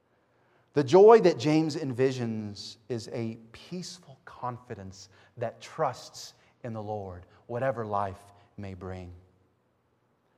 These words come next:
And if this seems like a tall order, if you think, "How in the world can I have joy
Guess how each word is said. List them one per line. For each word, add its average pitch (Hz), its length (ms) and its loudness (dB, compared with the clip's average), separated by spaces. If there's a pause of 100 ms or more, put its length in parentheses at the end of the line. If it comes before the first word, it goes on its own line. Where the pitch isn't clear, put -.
(380)
And 143 100 -2
if 151 100 -4
this 240 140 -2
seems 208 240 0
like 175 160 6
a - 60 2
tall 160 320 4
order, 156 280 2
if 139 140 -6
you 143 60 -8
think, 143 180 -8
"How 165 480 -6
in 123 80 -14
the 113 80 -12
world 120 480 -8
can 127 140 -12
I 113 80 -6
have 107 200 -10
joy 120 520 0